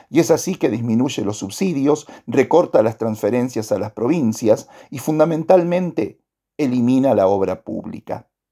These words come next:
Nada más que desgracias puede esperar Silioto de parte del gobierno de Milei,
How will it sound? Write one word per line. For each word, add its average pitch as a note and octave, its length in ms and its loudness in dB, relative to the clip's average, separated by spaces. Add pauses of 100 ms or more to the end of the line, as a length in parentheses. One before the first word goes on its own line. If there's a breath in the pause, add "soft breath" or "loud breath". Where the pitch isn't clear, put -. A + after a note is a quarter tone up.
(720 soft breath)
Nada A2+ 280 4
más B2+ 160 -2
que G#2+ 120 -4
desgracias G#2+ 640 -2
puede A2+ 280 -2
esperar A2 400 -2
Silioto A#2 540 2
de A#2+ 100 -2
parte G#2+ 380 -2
del F#2+ 160 -4
gobierno G2 440 -2
de F#2 100 0
Milei, A2+ 460 2